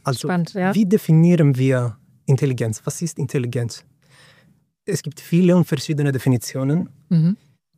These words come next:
Speaker 1: In meiner Meinung, die zwei besten sind, Intelligenz ist die Tätigkeit,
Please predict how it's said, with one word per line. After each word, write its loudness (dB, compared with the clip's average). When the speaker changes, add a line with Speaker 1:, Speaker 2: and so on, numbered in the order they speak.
Speaker 1:
In 4
meiner 6
Meinung, 4
die -6
zwei -4
besten -2
sind, -8
Intelligenz -2
ist -8
die -2
Tätigkeit, -2